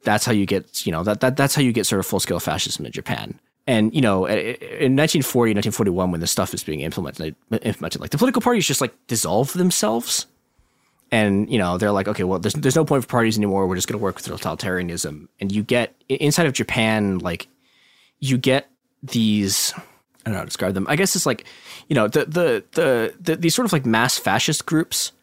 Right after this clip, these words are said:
So the Concordia Association had been that group in Manchuria, and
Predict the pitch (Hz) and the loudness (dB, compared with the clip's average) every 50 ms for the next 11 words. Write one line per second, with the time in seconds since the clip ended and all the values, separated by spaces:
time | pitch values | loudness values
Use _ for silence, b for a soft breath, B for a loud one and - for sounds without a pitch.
0 | _ _ _ _ _ _ _ _ _ - - 143 120 107 107 107 120 117 147 135 | _ _ _ _ _ _ _ _ _ -2 2 4 4 4 4 2 2 2 0 2
1 | - 147 135 127 120 107 - 110 104 - 113 101 92 - 101 92 82 90 92 87 | 2 4 4 4 4 2 2 0 0 0 0 0 0 -2 -2 -2 -2 -2 -2 -2
2 | 82 - - 110 - 82 - - 80 - - 80 67 64 58 52 52 - - - | -4 -6 -6 -8 -8 -8 -6 -6 -4 -4 -4 -4 -6 -8 -10 -12 -14 -12 -10 -8
3 | 87 85 85 82 87 - - | -8 -6 -8 -8 -8 -10 -10